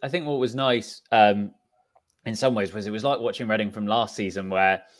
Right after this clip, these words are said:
okay, the home side are trying to push on to get a goal a little bit, but Reading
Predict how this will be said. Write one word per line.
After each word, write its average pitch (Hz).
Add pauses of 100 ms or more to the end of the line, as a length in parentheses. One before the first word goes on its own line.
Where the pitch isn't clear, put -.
(180)
okay, 120
the 101
home 131
side 107
are 104
trying 104
to -
push 120
on 110
to 92
get -
a 95
goal 123
a 101
little 95
bit, 95
but 101 (520)
Reading 107